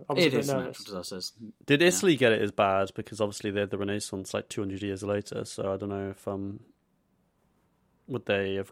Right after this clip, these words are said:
Speaker 3: have gotten it as bad as, like, the rest of Europe, do you know, or?
Speaker 1: I believe they did. I think basically just the whole of Europe got it. But also
Speaker 3: Yeah,
Speaker 1: there's a whole, you
Speaker 3: in
Speaker 1: know,
Speaker 3: Asia and
Speaker 1: it's really,
Speaker 3: Africa.
Speaker 1: it, it's really difficult to, uh, to, to,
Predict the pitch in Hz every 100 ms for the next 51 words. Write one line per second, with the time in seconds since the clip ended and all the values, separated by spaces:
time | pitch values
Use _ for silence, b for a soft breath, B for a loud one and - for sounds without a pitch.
0 | - 110 107 104 107 110 101 104 98 95
1 | 95 - - 107 101 95 104 101 - 107
2 | 104 - - 107 98 117 113 - 110 -
3 | _ _ _ _ _ 175 180 202 175 143
4 | 131 135 135 127 156 143 151 139 139 143
5 | 131 143 127 - 120 135 127 120 123 123
6 | 123 127 123 - 202 202 247 254 226 175
7 | 165 175 175 190 190 160 135 147 170 175
8 | 185 180 185 180 _ _ _ _ 175 -
9 | 175 170 151 151 135 147 139 - 143 135
10 | - 143 135 127 - 170